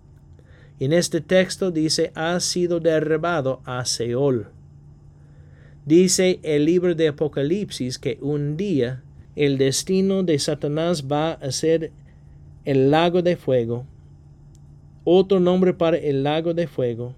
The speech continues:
es la segunda muerte. Satanás va a sufrir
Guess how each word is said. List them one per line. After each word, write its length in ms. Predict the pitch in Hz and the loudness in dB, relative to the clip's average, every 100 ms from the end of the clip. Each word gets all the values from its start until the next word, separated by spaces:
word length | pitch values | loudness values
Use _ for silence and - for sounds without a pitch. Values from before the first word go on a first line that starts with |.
| - - - - - | -20 -20 -20 -20 -14
es 180 | - 131 | -6 -2
la 200 | 135 131 | 0 -2
segunda 880 | 123 135 123 135 175 170 131 117 117 - - - | -2 -2 -2 -4 -4 -4 -4 -6 -8 -14 -20 -14
muerte. 760 | 127 131 131 120 113 - - - - - - - | -8 -4 -2 -4 -6 -18 -20 -20 -20 -20 -20 -6
Satanás 640 | 156 147 147 156 175 151 | -6 -4 -4 -2 -2 -4
va 500 | 135 160 175 185 175 - | -2 2 2 2 -2 -6
a 200 | 139 131 | -6 -6
sufrir 720 | - 131 - 170 190 196 | -4 -6 -4 -4 0 0